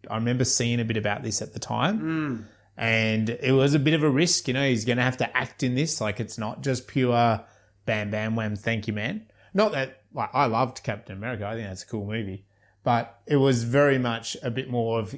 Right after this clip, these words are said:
Speaker 1: he's gonna be in the spotlight with his acting.
Speaker 2: Yeah, and, and he does a good job of that too.
Speaker 1: He does a really good job in this, I think.
Speaker 2: And he's, he's there with, uh, John Hurt, who's, you know, an old school thespian.
Speaker 1: Yeah, Ed Harris.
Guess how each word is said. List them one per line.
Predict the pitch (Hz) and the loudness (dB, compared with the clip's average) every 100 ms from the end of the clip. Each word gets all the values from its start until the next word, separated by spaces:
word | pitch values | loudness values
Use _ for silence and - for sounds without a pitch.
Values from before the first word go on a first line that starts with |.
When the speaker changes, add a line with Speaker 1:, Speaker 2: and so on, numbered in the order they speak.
| - | -10
Speaker 1:
he's | 107 127 120 | -4 0 0
gonna | 107 120 117 | 0 -2 -2
be | |
in | 107 | -4
the | |
spotlight | 104 - 117 135 113 107 | -6 -6 -6 -2 -2 -2
with | 107 | -2
his | 107 101 | -2 -4
acting. | 101 - 95 101 | -6 -10 -10 -4
Speaker 2:
Yeah, | 190 160 | -2 2
and, | 151 160 | 0 0
and | 160 156 | -4 -2
he | |
does | 156 190 | 2 2
a | 165 | 2
good | 147 127 | -2 0
job | 147 143 | 2 2
of | 123 | 0
that | 123 123 | -2 -4
too. | - | 0
Speaker 1:
He | 131 | 2
does | 147 123 | 4 2
a | 113 | -2
really | 110 120 127 107 | -2 0 0 0
good | 101 92 | -4 -6
job | 104 98 | -6 -6
in | 98 | -8
this, | 92 - | -8 -8
I | 95 | -8
think. | 101 | -4
Speaker 2:
And | 151 | -2
he's, | 151 - | -2 -4
he's | 165 - - _ | -8 -8 -12 _
there | 190 185 | -2 0
with, | 165 143 120 - | 0 -2 -4 -4
uh, | 143 139 131 131 143 | -2 0 -2 -4 -8
John | 135 147 139 | -4 -2 0
Hurt, | 131 185 180 185 - | 0 -2 -2 -6 -10
who's, | 143 139 127 - - - - | -6 -4 -4 -6 -10 -14 -14
you | 151 | -10
know, | 139 131 127 117 | -8 -8 -8 -8
an | 127 | -6
old | 139 139 | -6 -6
school | - 156 143 135 - _ - _ - - | -6 -4 -4 -6 -10 _ -20 _ -10 -2
thespian. | 151 - - 151 156 165 180 127 | -2 -2 -4 -2 -2 -2 -6 -2
Speaker 1:
Yeah, | 117 113 113 | 2 2 4
Ed | 135 | 2
Harris. | 123 117 131 127 - - - | 4 4 6 4 2 -4 -10